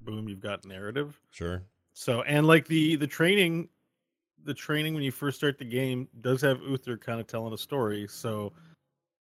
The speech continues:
Speaker 1: I think you put a bit of voice work in there into a new mode, and then you've got a tale of the Nexus.
Speaker 2: Yeah.
Speaker 1: Almost like a little mini D and D campaign, but it's like a, it's like a dungeon run. I don't know, I think it's, uh,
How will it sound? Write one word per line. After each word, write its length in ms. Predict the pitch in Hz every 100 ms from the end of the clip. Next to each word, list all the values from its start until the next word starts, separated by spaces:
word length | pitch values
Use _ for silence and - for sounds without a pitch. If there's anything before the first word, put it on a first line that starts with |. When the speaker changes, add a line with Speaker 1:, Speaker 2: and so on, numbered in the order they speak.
| _
Speaker 1:
I 60 | 110
think 120 | 123
you 100 | 117
put 180 | - 123
a 20 |
bit 140 | 113 107
of 60 |
voice 280 | 104 107 - 120
work 180 | 113
in 160 | 123 120
there 220 | 123 143
into 260 | 147 - 110
a 60 |
new 340 | 101 104 101 101
mode, 380 | 104 101 101 117
and 260 | 107 95 98
then 120 | 104 101
you've 160 | 95
got 280 | 101 95 95 _ _ _
a 60 | 101 -
tale 420 | - 131 131 127
of 140 | 123 117
the 80 |
Nexus. 640 | 113 98 - - - - - -
Speaker 2:
Yeah. 220 | 82 76 -
Speaker 1:
Almost 200 | 202 220
like 80 |
a 60 | 175
little 220 | 143 147
mini 260 | 135 135 113
D 240 | 107 120
and 80 | 107
D 140 | 117
campaign, 540 | 107 110 98 107 95 95
but 120 | 95
it's 160 | 92 110
like 160 | 95
a, 140 | 92 - _
it's 120 | -
like 140 | 110 98
a 60 |
dungeon 460 | 95 104 104 101 85
run. 240 | 85 85 85 _ _ 151
I 100 | 180
don't 100 | 180
know, 100 | 139
I 100 | 123
think 240 | 147 120
it's, 280 | 131 - 120
uh, 180 | 104